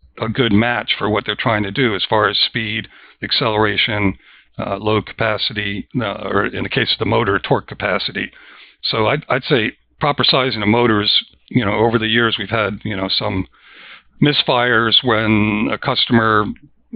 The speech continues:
didn't, um, avail themselves of our help and they put a motor on it. And,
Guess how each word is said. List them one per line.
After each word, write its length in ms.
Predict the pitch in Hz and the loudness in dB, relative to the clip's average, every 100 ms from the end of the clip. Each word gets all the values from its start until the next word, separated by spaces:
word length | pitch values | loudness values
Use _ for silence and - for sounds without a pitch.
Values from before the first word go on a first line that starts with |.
| 139 107 | -4 0
didn't, 560 | 135 120 113 - 117 | 2 2 2 -4 -6
um, 320 | 107 101 98 104 | -6 -4 -6 -4
avail 280 | 107 135 | 0 0
themselves 500 | 135 117 - 113 110 | 2 0 0 0 -2
of 100 | 110 | 0
our 160 | 110 104 | 2 2
help 400 | - 143 120 - | 0 0 0 -2
and 100 | 110 | -4
they 240 | 110 110 | -4 -4
put 200 | 107 - | -4 0
a 40 | 110 | 2
motor 360 | 113 113 107 | 2 4 4
on 140 | 104 107 | 4 0
it. 140 | 104 - | -4 -6
And, 340 | 101 101 87 | -4 -2 -4